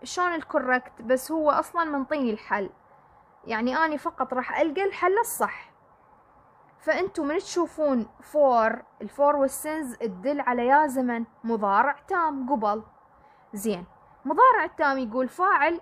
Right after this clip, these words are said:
فعل مساعد have أو has، وراه تصريف ثالث للفعل.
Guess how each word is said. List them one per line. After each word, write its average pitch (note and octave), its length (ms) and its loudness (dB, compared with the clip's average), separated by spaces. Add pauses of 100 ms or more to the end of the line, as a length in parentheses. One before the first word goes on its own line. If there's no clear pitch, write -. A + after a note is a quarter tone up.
(140)
فعل E4 300 -2
مساعد B3+ 480 -2
have C4 460 2
أو C#4+ 240 4
has، C4 380 2 (500)
وراه C#4+ 240 4
تصريف C4 500 -8
ثالث A#3+ 380 -2
للفعل. G#3+ 460 -6